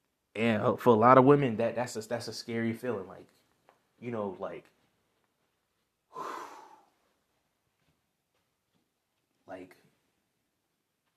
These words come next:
seeing what somebody actually going through it was is a different, different story.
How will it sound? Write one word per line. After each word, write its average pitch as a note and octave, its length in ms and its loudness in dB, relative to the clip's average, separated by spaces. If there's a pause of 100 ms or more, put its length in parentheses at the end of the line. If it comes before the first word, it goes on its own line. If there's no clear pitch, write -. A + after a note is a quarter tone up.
(120)
seeing D#3+ 720 -8 (1160)
what G#2+ 380 -6
somebody A2 520 -10
actually G#2 460 -12 (380)
going A#2 260 -4
through B2 140 -4
it B2+ 80 -4
was B2+ 220 -4
is G#2 160 -8
a G2 60 -8
different, G2+ 560 -10 (360)
different B2 320 -4
story. G2 340 -14